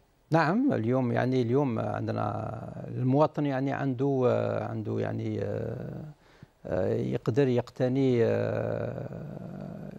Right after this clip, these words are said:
اشتراكات حتى يربح يعني في، في السعر، آه، بحيث لي، لي، آه، يستعمل، آه، دائمًا المترو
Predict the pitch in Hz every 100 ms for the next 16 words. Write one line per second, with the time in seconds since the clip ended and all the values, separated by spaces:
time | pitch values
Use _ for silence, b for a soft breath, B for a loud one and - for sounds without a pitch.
0 | - 143 - - 135 120 170 233 - -
1 | 123 127 147 110 110 117 113 113 110 -
2 | 107 107 110 110 143 - 165 247 - B
3 | B B B _ - 110 113 113 113 110
4 | 113 113 117 - 135 - 120 135 127 123
5 | 113 113 113 113 117 110 107 110 113 120
6 | - 165 135 - 143 135 135 127 120 117
7 | 113 107 156 - 165 156 139 127 127 127
8 | 131 139 151 143